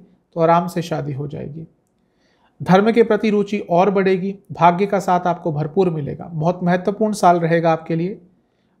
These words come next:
दो हज़ार पच्चीस से दो हज़ार छब्बीस। दो हज़ार छब्बीस से दो हज़ार सत्ताईस बृहस्पति आपके धन स्थान पे बैठेंगे, धन के कारक हैं एक तरह के।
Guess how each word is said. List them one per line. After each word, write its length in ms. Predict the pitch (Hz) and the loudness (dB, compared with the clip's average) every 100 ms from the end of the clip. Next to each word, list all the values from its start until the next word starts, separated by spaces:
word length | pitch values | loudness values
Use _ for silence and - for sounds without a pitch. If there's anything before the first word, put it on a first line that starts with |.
| _ | _
दो 160 | 156 160 | 0 2
हज़ार 420 | 165 175 175 - | 6 4 2 -4
पच्चीस 400 | 170 165 - 185 | -6 -4 -6 -4
से 100 | 196 | -4
दो 100 | 170 | -2
हज़ार 260 | 151 156 170 | -2 -4 -6
छब्बीस। 520 | 156 151 139 139 - _ _ _ _ _ _ | -8 -10 -10 -14 -18 _ _ _ _ _ _
दो 100 | 180 | 4
हज़ार 160 | 202 214 | 6 4
छब्बीस 440 | - 190 202 247 | 2 0 0 0
से 100 | 247 | 0
दो 100 | 196 | 0
हज़ार 220 | 196 202 | 2 0
सत्ताईस 520 | 196 196 - 196 220 | 0 -4 0 0 0
बृहस्पति 460 | 175 175 175 190 196 | 0 0 0 -4 0
आपके 380 | 180 170 196 226 - _ _ _ 147 | 0 0 -4 -4 -8 _ _ _ -8
धन 260 | 135 185 | -2 0
स्थान 340 | 202 - 185 185 | 0 0 0 0
पे 120 | 190 | 2
बैठेंगे, 440 | 180 180 180 190 | 2 0 -2 -2
धन 260 | 165 165 175 | -2 -2 0
के 140 | 196 | 0
कारक 340 | 202 185 190 190 | 4 4 2 0
हैं 160 | 190 | -4
एक 60 | 185 | -2
तरह 180 | 185 175 | 0 0
के। 320 | 175 202 - | -2 -12 -16